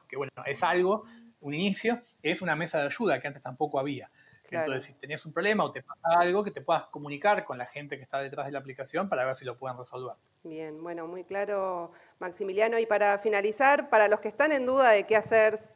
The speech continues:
Speaker 2: con la aplicación, ¿vos qué recomendás? ¿Bajarla, no bajarla en, en este momento que no,
Speaker 1: Ah,
Speaker 2: no
Speaker 1: la
Speaker 2: es
Speaker 1: aplicación
Speaker 2: obligatorio?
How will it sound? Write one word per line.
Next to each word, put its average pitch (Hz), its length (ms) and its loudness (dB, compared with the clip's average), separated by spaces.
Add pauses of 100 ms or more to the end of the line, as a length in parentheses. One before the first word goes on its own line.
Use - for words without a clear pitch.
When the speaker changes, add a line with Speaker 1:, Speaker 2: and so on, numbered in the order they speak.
Speaker 2:
con 180 180 0
la 170 60 4
aplicación, 165 720 -2
¿vos 190 180 0
qué 226 120 6
recomendás? 180 480 2
¿Bajarla, 208 440 4
no 180 120 0
bajarla 196 720 2 (160)
en, 156 240 -8
en 156 180 -4
este 202 220 -2
momento 196 540 0
que 165 200 -2
no, 165 80 0
Speaker 1:
Ah, 220 140 8
Speaker 2:
no 185 60 2
Speaker 1:
la 196 60 6
Speaker 2:
es 190 80 0
Speaker 1:
aplicación 196 400 6
Speaker 2:
obligatorio? 156 400 0